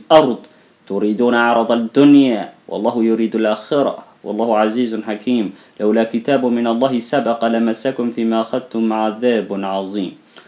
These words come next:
Waa Allah ku tilmaamayo iyadoo la canaananayo Rasuulka Ilaahi sallallahu alayhi wasallam, waxa aad ka qaadateen fidye ah, ee gacan furasho ah.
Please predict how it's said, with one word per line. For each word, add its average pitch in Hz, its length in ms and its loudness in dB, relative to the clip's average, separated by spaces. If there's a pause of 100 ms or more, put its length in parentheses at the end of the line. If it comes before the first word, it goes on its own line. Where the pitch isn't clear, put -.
(200)
Waa 98 140 -2
Allah 127 300 0
ku 127 100 -2
tilmaamayo 113 720 0
iyadoo 120 240 0
la 110 200 2
canaananayo 117 540 2
Rasuulka 113 400 -4
Ilaahi 113 220 0
sallallahu 110 440 0
alayhi 110 200 2
wasallam, 110 440 0 (300)
waxa 120 260 -2
aad 117 200 0
ka 143 160 -4
qaadateen 117 600 0
fidye 117 440 0
ah, 104 160 -4 (400)
ee 92 280 -6
gacan 107 280 -2
furasho 113 480 -4
ah. 107 200 -4